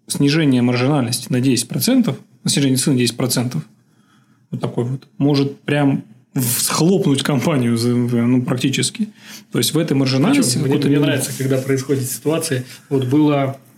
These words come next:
Speaker 2: м, э, в прошлом году, э, неприятная такая штука, когда у Wildberries какая-то ошибка стрельнула, и все товары дешевле трехста рублей
Speaker 1: Мгм.
Speaker 2: исчезли. Ну, то есть, ну, они были, отображались, но висела плашка, что ваш регион нельзя завезти.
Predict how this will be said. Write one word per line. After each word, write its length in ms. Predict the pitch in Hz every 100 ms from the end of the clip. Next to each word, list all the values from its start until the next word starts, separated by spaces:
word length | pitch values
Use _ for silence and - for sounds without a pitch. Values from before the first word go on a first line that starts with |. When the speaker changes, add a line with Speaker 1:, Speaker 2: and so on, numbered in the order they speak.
| _
Speaker 2:
м, 120 | 135
э, 240 | 120 120 117
в 60 | -
прошлом 380 | 131 123 123
году, 480 | 123 127 151 139 131
э, 720 | 135 135 135 131 127 123 123 120 120
неприятная 600 | 120 127 131 127 120 123
такая 260 | 117 117 131
штука, 300 | 127 208 127
когда 320 | 127 120 117
у 60 | 113
Wildberries 460 | 117 113 113 113
какая-то 400 | - 123 135 127
ошибка 340 | 123 - 123 135
стрельнула, 500 | - 202 139 110 117 - - - -
и 60 | 120
все 160 | -
товары 360 | 123 135 127 123
дешевле 380 | 120 - 120 120
трехста 320 | 127 123 131
рублей 400 | 123 151 185 185 - - -
Speaker 1:
Мгм. 320 | 156 147 151
Speaker 2:
исчезли. 560 | 156 151 110 104 101 104 _
Ну, 160 | 160 135
то 100 | 143
есть, 100 | 135
ну, 140 | 151
они 160 | 113 117
были, 300 | 147 277 127
отображались, 800 | 113 117 127 165 185 202 127 -
но 300 | 131 143 131
висела 340 | 123 127 131 117
плашка, 360 | 156 151 131
что 560 | 123 135 120 117 113 113
ваш 220 | 123 -
регион 320 | 139 196 220
нельзя 240 | 131 113 147
завезти. 480 | 120 110 - -